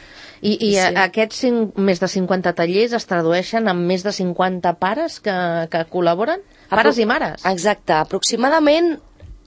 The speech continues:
Speaker 2: eh, puc moure amb, amb una setmana entre mestres, pares, eh, pares que porten altres, altra gent, vora unes cent persones, bellugo,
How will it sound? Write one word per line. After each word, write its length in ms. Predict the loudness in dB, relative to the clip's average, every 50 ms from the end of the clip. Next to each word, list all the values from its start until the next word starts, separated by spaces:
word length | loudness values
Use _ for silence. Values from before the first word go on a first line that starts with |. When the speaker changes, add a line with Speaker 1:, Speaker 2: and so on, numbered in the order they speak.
| _ _ 2
Speaker 2:
eh, 360 | 4 6 6 6 6 6 4 2 0
puc 140 | -6 -4 -2
moure 420 | 2 4 6 8 8 8 8 8 6
amb, 200 | 6 6 4 2 2
amb 220 | 2 0 0 -2
una 160 | -2 0 0 -2
setmana 540 | -2 -2 -2 0 0 2 2 4 4 2 2
entre 320 | 2 0 0 0 0 2
mestres, 640 | 2 4 2 2 2 0 -2 -2 0 0 0 0 -2
pares, 720 | -6 _ 2 4 4 6 6 4 4 2 0 0 -2 -6 -12 -16 -20 -20 -20 -20 -16 _ -2
eh, 1080 | 0 2 4 4 4 4 4 4 4 4 4 4 2 0 -2 -8 -12 -8 -6 -4 -4 -4 -2
pares 360 | 2 4 4 4 4 2 -2 -2
que 120 | -2 -2
porten 460 | 0 2 2 2 2 0 0 0 2
altres, 540 | 2 2 0 0 -2 0 0 0 0 -2 -6 -4
altra 340 | -4 -4 -2 -2 -2 -4 -2
gent, 380 | 0 2 2 2 0 -2 -8 -16 -18 -20 -20 -20 -20 -20 -20 -20 -20 -20 _ _ _ _ _ _ _ _ _ 0
vora 240 | 2 4 4 4
unes 200 | 2 0 0 -2
cent 160 | -2 -4 -2 -2
persones, 520 | -2 -2 0 0 0 -2 -2 -4 -4 -4
bellugo, 420 | -4 -4 -4 -4 -4 -6 -8 -10